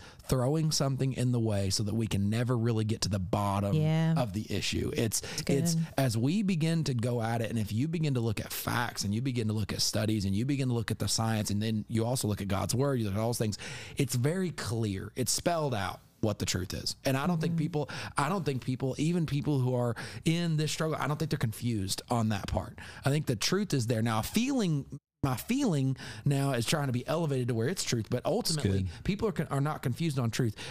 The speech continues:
Speaker 1: The issue that we're running into, though, is that they're not confused on the truth portion, but now what we're doing is we're throwing all the other arguments in the way so that we never actually get to the truth. We're like, "Oh, well,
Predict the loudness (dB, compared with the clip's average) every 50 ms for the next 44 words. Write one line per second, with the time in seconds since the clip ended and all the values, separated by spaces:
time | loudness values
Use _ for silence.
0 | -2 0 0 0 0 0 0 2 2 0 0 0 0 0 0 0 0 0 0 0
1 | 0 0 0 0 0 0 0 0 0 0 0 0 -2 -2 -4 -6 -8 -14 -20 _
2 | _ _ _ _ _ -10 -10 -6 -2 0 0 2 2 2 0 0 0 -2 -4 -4
3 | -8 -6 -2 0 2 2 2 0 0 -2 -2 -2 -2 -2 -2 -2 -2 0 0 0
4 | 0 0 0 0 2 2 4 2 2 0 -6 -14 -18 -18 -12 -2 0 0 2 2
5 | 2 0 0 0 0 0 -2 -4 -6 -8 -14 -8 -2 0 0 2 2 2 2 2
6 | 2 2 0 0 0 0 0 0 0 0 0 0 -2 -2 -2 -2 -2 -2 -2 0
7 | 0 2 0 0 0 0 0 0 2 2 2 2 2 2 2 2 2 2 2 2
8 | 2 2 2 2 0 0 0 0 0 0 0 0 0 0 0 0 0 0 0 -2
9 | -4 -6 -8 -6 -2 -2 -2 0 0 0 0 0 0 0 0 0 0 0 0 -2
10 | -2 -2 -2 0 0 0 -2 -2 -4 -6 -4 -4 -6 -6 -6 -8 -10 -10 -4 -2
11 | 0 0 -2 -2 -4 -4 -2 -2 0 0 0 0 0 0 0 -2 -4